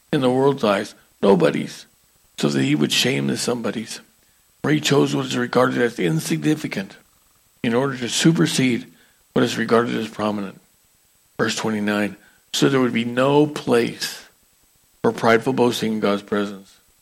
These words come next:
"God, you're doing it all. I'm just, I'm just here to see and to follow you." Verse thirty, "For it is not from man that we draw our life, but from God, as we are being joined to Jesus,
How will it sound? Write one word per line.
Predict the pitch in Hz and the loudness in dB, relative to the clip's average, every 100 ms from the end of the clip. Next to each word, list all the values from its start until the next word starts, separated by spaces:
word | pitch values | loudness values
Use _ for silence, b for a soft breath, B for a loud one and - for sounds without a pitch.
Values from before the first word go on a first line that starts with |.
| _ _ _ _ _ _ _ _ _ | _ _ _ _ _ _ _ _ _
"God, | - - - | 2 2 4
you're | 113 | 0
doing | 113 123 123 | 2 0 2
it | 117 | 4
all. | 113 117 107 - _ _ _ - | 4 2 -4 -14 _ _ _ -10
I'm | 110 110 | -8 -10
just, | - - - _ _ _ _ _ _ | -8 -8 -8 _ _ _ _ _ _
I'm | 120 113 | -10 -8
just | 131 - | -8 -4
here | 139 123 160 b b b - | -4 -4 -6 b b b -10
to | 117 | -8
see | - 123 135 - | -6 -4 -2 -2
and | 117 107 | -4 -8
to | - | -8
follow | 107 113 | -4 -2
you." | 120 110 113 117 101 _ _ _ _ _ _ _ _ - | -2 -4 -4 -8 -16 _ _ _ _ _ _ _ _ 0
Verse | 127 - | 0 2
thirty, | 127 135 | 0 0
"For | 131 - 131 | -4 0 2
it | 127 | 2
is | 120 | 2
not | 131 139 - - - | 4 4 0 -12 -6
from | 143 123 | -6 -4
man | 127 151 147 117 117 117 - _ _ _ _ | -2 0 0 -2 -8 -12 -20 _ _ _ _
that | - 147 | 0 0
we | 127 | 0
draw | 127 127 | 2 4
our | 123 117 | 4 4
life, | 113 123 117 | 2 0 2
but | 123 | 0
from | - 113 117 | 2 -4 0
God, | 117 127 113 104 - _ _ _ _ - | 0 0 -2 -8 -14 _ _ _ _ 0
as | 110 110 | 0 2
we | 113 | 4
are | 107 | 4
being | 113 113 | 2 0
joined | 110 117 127 | 0 0 0
to | 117 | -2
Jesus, | 113 127 135 123 101 95 | -4 -4 -4 -6 -10 -14